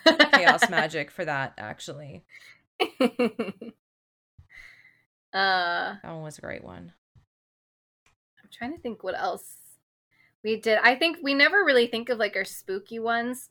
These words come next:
Speaker 1: The one we, like, just did, I had a really good time.
Speaker 2: Yeah, you know, that one was, was so fun. I think just, like, the chemistry of our two stories meshed
Speaker 1: Yes.
Speaker 2: perfectly, right?
Speaker 1: Yeah,
Speaker 2: Um,
Speaker 1: it really did.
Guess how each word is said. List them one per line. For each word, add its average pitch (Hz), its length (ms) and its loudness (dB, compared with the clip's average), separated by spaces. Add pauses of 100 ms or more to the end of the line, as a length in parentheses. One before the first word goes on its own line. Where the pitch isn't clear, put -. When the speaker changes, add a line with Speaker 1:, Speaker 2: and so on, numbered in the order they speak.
Speaker 1:
The 247 100 4
one 320 260 6
we, 415 140 8
like, 226 260 4
just 180 400 2
did, 170 220 0
I - 160 0
had 175 200 0
a 170 100 -4 (100)
really 165 240 -2
good 151 160 -10
time. 165 440 -10 (1200)
Speaker 2:
Yeah, 381 520 -4
you 294 140 -2
know, 302 480 0
that 254 240 0
one 320 160 -4
was, 320 340 -8
was 262 200 -4
so 240 300 0
fun. 220 320 -4
I 214 120 -4
think 202 260 -8
just, 208 260 -10
like, 185 300 -6
the 196 100 -8
chemistry 202 600 -6
of 190 100 -4
our 180 120 -4
two - 360 -8
stories 170 840 -6 (340)
meshed 202 120 -16
Speaker 1:
Yes. 247 480 4
Speaker 2:
perfectly, 180 920 -4 (220)
right? 202 460 -4 (220)
Speaker 1:
Yeah, 247 680 6
Speaker 2:
Um, 214 220 0
Speaker 1:
it 208 180 0
really 285 360 0
did. 220 340 4